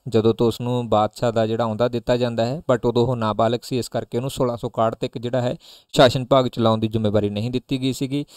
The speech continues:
ਇਸ ਲਈ ਉਹ ਸੋਲਾਂ ਸੌ ਇਕਾਹਠ ਤੋਂ ਆਪਣਾ ਕਾਰਜ ਭਾਗ ਜਿਹੜਾ ਸ਼ਾਸਨ ਪ੍ਰਬੰਧ ਆ ਉਹ ਪੂਰਨ ਤੌਰ 'ਤੇ ਸੰਭਾਲਦਾ ਹੈ ਤੇ ਫਿਰ ਇਸ ਤੋਂ ਬਾਅਦ ਉਹ ਸਤਾਰਾਂ ਸੌ ਪਚੱਤਰ ਤੱਕ ਸ਼ਾਸਨ ਕਰਦਾ ਹੈਗਾ ਗਾ। ਓਕੇ,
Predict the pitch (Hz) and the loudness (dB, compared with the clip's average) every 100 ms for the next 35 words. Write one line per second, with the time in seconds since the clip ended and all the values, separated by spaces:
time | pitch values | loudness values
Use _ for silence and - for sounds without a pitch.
0 | - - 139 - 151 156 143 135 127 131 | -20 -4 -2 0 0 0 0 0 2 0
1 | 123 117 127 135 131 127 123 - 113 110 | -2 0 0 0 -2 -2 -6 0 -2 -2
2 | - 120 107 113 113 123 120 127 - 104 | -2 -2 0 -4 0 -2 -2 -8 -8 -6
3 | 110 120 - 135 156 143 117 - 110 - | -4 -4 -4 -4 -4 2 2 2 -8 -6
4 | 113 117 104 101 113 143 - 147 131 123 | 0 2 2 0 -6 -6 -8 -6 -4 -6
5 | - 117 117 117 123 151 - - - 135 | -6 -2 -2 -4 -8 -10 -14 -10 2 2
6 | 143 156 - 139 - 123 151 - 117 - | 4 0 2 2 2 2 0 0 -2 -2
7 | 110 - - - 113 - 107 101 101 101 | -4 -6 -6 -2 -2 -2 -2 -2 -2 -6
8 | 113 117 110 107 - _ _ _ - 131 | -4 -2 0 -2 -4 _ _ _ -8 -4
9 | 196 | -4